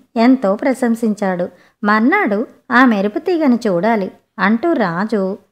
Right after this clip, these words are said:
శంతనుణ్ణి త్వరపెట్టి తీసుకుపోయాడు. ఆ వేళ వాళ్ళకి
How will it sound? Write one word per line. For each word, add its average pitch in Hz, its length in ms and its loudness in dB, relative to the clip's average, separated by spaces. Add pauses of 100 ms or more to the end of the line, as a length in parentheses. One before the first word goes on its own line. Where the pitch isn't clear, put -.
(140)
శంతనుణ్ణి 269 600 2
త్వరపెట్టి 214 520 -2
తీసుకుపోయాడు. 190 960 -4 (340)
ఆ 254 200 4
వేళ 226 280 0
వాళ్ళకి 208 640 -2